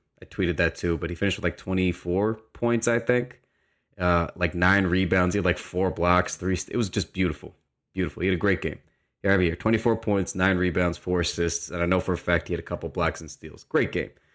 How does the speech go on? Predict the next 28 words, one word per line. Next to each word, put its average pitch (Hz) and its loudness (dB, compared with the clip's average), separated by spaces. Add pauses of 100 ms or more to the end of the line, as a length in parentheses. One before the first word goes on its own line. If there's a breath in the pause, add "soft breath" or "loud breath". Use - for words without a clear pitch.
(540 soft breath)
Um, 92 2 (1300)
but 135 2
then 170 0 (540)
the 104 -2
Mavs 117 2
go 107 0
on 87 0
a 82 -4
run. 101 -2 (400)
Luka 104 0
gets 101 0
hot. 95 2 (1000)
You 92 -4
know, 87 2
I'm, 92 2
I'm 92 -6
trying 107 2
to 98 0
stay 101 0
in. 95 0
Dennis 95 2
is, 90 -6
he's 92 -6
hitting 110 0
some 87 -6
threes 98 -4
for - -8
me, 98 -2